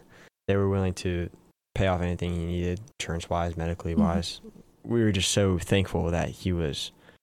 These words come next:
Speaker 1: alive. And, like, leading up to that, we, we had to schedule,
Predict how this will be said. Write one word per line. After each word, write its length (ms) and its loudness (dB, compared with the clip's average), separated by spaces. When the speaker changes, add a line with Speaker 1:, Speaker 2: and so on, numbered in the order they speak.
Speaker 1:
alive. 480 -2
And, 140 -4
like, 180 -4
leading 200 6
up 140 2
to 80 2
that, 340 2
we, 260 2
we 140 0
had 140 2
to 80 0
schedule, 540 0